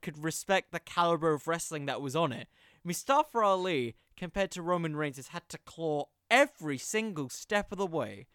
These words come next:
just to get a shot on the roster. And, admittedly, he hasn't won a title yet. Mustafa Ali, despite the caliber of his talent,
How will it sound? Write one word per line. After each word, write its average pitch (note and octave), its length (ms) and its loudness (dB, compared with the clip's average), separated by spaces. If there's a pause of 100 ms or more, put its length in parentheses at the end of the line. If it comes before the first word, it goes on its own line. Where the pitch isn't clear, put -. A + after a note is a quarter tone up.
(340)
just A#3 240 0
to A3+ 60 2
get G3+ 260 4
a C#3+ 60 -2
shot - 420 4
on C#3+ 140 2
the C#3 100 0
roster. A#2+ 540 -8 (760)
And, E3+ 300 2 (260)
admittedly, G3+ 680 2 (240)
he - 80 -8
hasn't B3+ 260 0
won A#3 160 -4
a G3+ 80 -4
title A#3+ 480 0
yet. A#2+ 300 -4 (880)
Mustafa A#3+ 460 -2
Ali, G#3+ 440 4
despite D#3 520 -2
the C3+ 100 -10
caliber G#3+ 680 2
of F#3 80 -2
his E3+ 160 -6
talent, C#3 480 -4